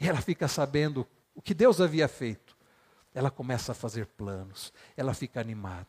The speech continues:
Sabe, meus irmãos, quando nós entendemos que o nosso Deus não é apenas o Shaddai, como Noemi o havia chamado no capítulo primeiro, o Todo-Poderoso, mas ele também é o Jirê, o Deus da provisão. Isso traz ânimo, principalmente nos dias difíceis.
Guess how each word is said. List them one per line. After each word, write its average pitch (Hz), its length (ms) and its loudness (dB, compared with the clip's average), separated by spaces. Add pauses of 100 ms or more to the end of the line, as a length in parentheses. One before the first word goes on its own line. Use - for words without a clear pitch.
Sabe, 175 320 2
meus 160 220 0
irmãos, 147 480 -4 (280)
quando 170 200 -2
nós 175 180 6
entendemos 175 560 2
que - 80 -6
o 175 60 0
nosso 170 320 2
Deus 143 500 2 (340)
não 196 160 6
é 208 40 12
apenas 190 440 10
o 165 60 0
Shaddai, 160 560 8
como 160 280 2
Noemi 165 360 4
o 196 100 12
havia 165 280 10
chamado 180 480 4
no 175 80 -2
capítulo 143 420 0
primeiro, 127 480 -6 (240)
o 208 100 6
Todo-Poderoso, 170 1040 6 (360)
mas 135 180 0
ele 139 160 4
também 135 300 0
é 135 80 2
o 135 60 2
Jirê, 113 460 0 (360)
o 143 80 -4
Deus 151 300 6
da 147 100 2
provisão. 135 720 2 (260)
Isso 160 220 0
traz 147 340 4
ânimo, 175 400 8 (500)
principalmente 214 520 6
nos 175 220 4
dias 156 200 6
difíceis. 135 600 -2